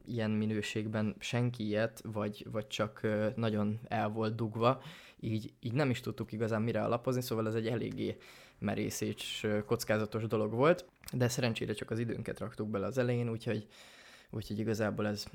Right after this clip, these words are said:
tök jó, hogy jól sült el, és akkor menjünk is tovább az Instagram kapcsán. Az a helyzet, hogy, ö, én nagyon sokáig azon gondolkodtam, hogy meg, meg ezt is írtam le így jegyzetbe a telefonomban még régebben, hogy,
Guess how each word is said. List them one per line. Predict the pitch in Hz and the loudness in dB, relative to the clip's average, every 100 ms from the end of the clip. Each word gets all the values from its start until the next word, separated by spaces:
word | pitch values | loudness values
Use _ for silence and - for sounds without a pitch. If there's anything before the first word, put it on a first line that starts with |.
| - | -8
tök | 117 | -6
jó, | - | -2
hogy | 104 | 2
jól | 110 107 | 4 4
sült | - 107 107 | 4 -2 4
el, | 170 208 - | 4 4 -2
és | 131 | -6
akkor | 127 - 135 | -2 0 2
menjünk | 170 127 104 | 2 0 -2
is | 120 | -2
tovább | 123 107 107 | 2 2 2
az | 110 | 0
Instagram | 117 - 110 110 107 - | -2 -2 -2 0 0 2
kapcsán. | 123 - - 113 185 - - _ _ _ - - - - _ | 0 2 2 4 2 -2 -16 _ _ _ -20 -20 -20 -20 _
Az | 143 | 6
a | 226 | 8
helyzet, | 139 117 113 127 | 8 6 6 4
hogy, | 123 120 113 | 4 2 4
ö, | 113 110 113 110 - - _ _ | 4 6 6 4 2 -10 _ _
én | - 120 | 2 4
nagyon | 135 139 | 6 4
sokáig | 131 120 107 113 127 135 - - - | 2 0 2 2 0 -4 -12 -20 -4
azon | 117 117 110 | 0 2 2
gondolkodtam, | 107 110 110 117 - 123 131 135 | 2 0 0 -2 2 2 4 2
hogy | 120 110 107 107 | 0 0 -2 -4
meg, | 107 110 | -2 -2
meg | 101 113 | 0 2
ezt | 117 - | 2 0
is | 113 117 | -4 0
írtam | 110 107 | 2 2
le | 107 | 2
így | 107 | 0
jegyzetbe | 113 117 120 104 | 2 2 2 0
a | 107 | 0
telefonomban | - 110 - 113 107 104 | 2 0 0 -2 0 0
még | 104 | 0
régebben, | 110 113 131 131 | 0 2 2 2
hogy, | 127 123 | 2 0